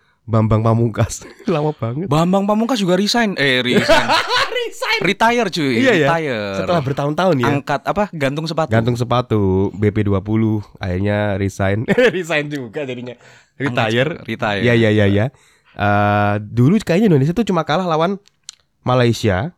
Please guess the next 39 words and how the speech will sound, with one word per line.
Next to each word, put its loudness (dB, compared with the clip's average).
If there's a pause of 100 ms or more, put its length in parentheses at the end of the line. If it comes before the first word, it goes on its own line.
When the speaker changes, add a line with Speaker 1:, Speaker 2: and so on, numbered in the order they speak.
(120)
Speaker 2:
Mhm. -10
Speaker 1:
sama -2
Thailand, 2
ya -2
nggak -4
sih? -6 (680)
Speaker 2:
Bener. -4 (240)
Yang -2
Speaker 1:
Dia 0 (140)
Speaker 2:
dianggap -2
istilahnya -4
kalau -2
di -4 (340)
Asia -4
Tenggara, -6
tim-tim -6
sepak -8
bola -6
yang -8
kuat -10
kan -10
Thailand, -10 (360)
terus -8
Speaker 1:
Malaysia. -4 (120)
Speaker 2:
Malaysia. -8
Speaker 1:
Mm, -4
Indonesia 0
cuma 0
kalah -2
sama 4
Speaker 2:
Indonesia 2
Speaker 1:
dua 0
itu. 2
Speaker 2:
juga 0
sebenarnya, -4
Speaker 1:
Bener 2
Speaker 2:
cuman 2
Speaker 1:
nggak? 0
Speaker 2:
ya 2